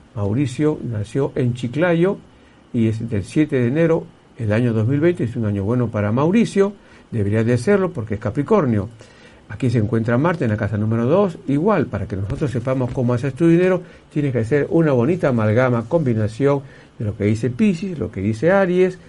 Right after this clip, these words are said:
lo que dice Acuario y Marte. Pero si tú te enfocas en todo aquello que está relacionado con la actividad para hombres, para varones, digamos, vas, vas a tener una buena economía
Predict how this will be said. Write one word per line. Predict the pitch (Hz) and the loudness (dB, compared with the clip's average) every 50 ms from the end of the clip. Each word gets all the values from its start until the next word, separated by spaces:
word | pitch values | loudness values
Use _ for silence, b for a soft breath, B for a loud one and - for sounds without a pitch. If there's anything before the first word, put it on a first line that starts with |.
| B B B - | B B B -12
lo | 113 110 | -10 -10
que | 110 107 98 | -8 -8 -6
dice | 101 101 107 - - | -4 -4 -4 -4 -4
Acuario | 104 107 - 185 190 185 180 180 180 185 - - 196 | -6 -4 -2 0 0 2 2 2 0 -2 -2 -2 0
y | 123 117 | 0 2
Marte. | 120 151 156 123 - - - - - B B B B B B B - - | 4 4 2 2 0 -2 -6 -14 -18 B B B B B B B -16 -10
Pero | 123 107 92 95 | -6 -4 -4 -4
si | - 101 95 | -4 -4 -4
tú | - 190 202 | 0 0 0
te | - 214 180 | 2 4 4
enfocas | 151 127 - 165 170 160 147 - 117 | 4 4 2 0 2 2 0 0 0
en | 101 98 101 | -2 -2 0
todo | - 170 196 190 170 151 | 0 2 4 4 4 2
aquello | 131 - 156 165 165 151 | 2 0 0 2 2 2
que | - 123 | 0 -2
está | 113 113 156 160 | -4 -2 -2 0
relacionado | 160 147 139 113 - 117 107 120 139 143 143 147 147 139 B B B B B B B B - | 0 0 0 -2 -2 -2 -2 -2 0 0 2 0 0 0 B B B B B B B B -6
con | - 143 147 151 156 - - - - - | -2 0 0 0 0 -4 -8 -16 -8 -4
la | 131 110 107 | -2 -2 -2
actividad | 110 110 120 107 104 107 123 135 127 127 127 | -2 -2 0 0 2 2 2 0 -2 -2 -4
para | - 165 175 143 123 | -2 0 0 2 2
hombres, | 135 147 135 120 110 107 101 - - - | 2 2 2 0 0 -2 -4 -8 -6 -4
para | 165 175 160 139 | -2 -2 0 0
varones, | 123 113 107 113 147 151 131 113 104 101 - B B B B B B - | 0 2 2 4 4 4 4 2 0 -2 -4 B B B B B B -10
digamos, | - 117 113 120 135 135 113 110 123 139 151 - B B B B B - | -8 -4 -2 0 2 2 2 2 0 0 -2 -4 B B B B B -6
vas, | - 120 117 123 127 - | -2 -2 -2 -2 -2 -6
vas | 139 120 123 | -8 -6 -4
a | 135 123 | -6 -4
tener | - 113 107 120 127 - | -2 -2 -2 -2 -2 -2
una | 143 120 107 | -2 -2 0
buena | 101 120 147 147 135 | 0 0 0 0 0
economía | - 123 110 110 120 180 208 165 117 | -2 -2 0 0 0 2 2 0 0